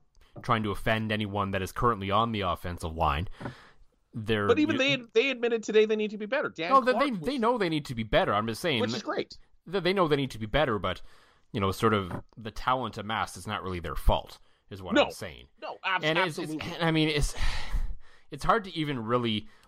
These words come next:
Speaker 1: lay complete blame at Jeremy O'Day's feet for that, considering, you know, Brendan Labatt kinda backed out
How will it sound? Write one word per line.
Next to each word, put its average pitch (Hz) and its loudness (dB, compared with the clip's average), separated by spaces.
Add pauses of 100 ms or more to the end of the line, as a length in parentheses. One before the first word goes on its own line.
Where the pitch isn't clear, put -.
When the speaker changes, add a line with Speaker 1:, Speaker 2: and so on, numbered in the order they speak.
(140)
Speaker 1:
lay 123 4
complete 123 0
blame 113 4
at 95 -2
Jeremy 101 0
O'Day's 101 2 (140)
feet 113 -4
for 101 -6
that, 98 0 (400)
considering, 107 0
you 92 -4
know, 90 -4
Brendan 101 -2
Labatt 98 -2
kinda 101 -2
backed 95 -2
out 95 -2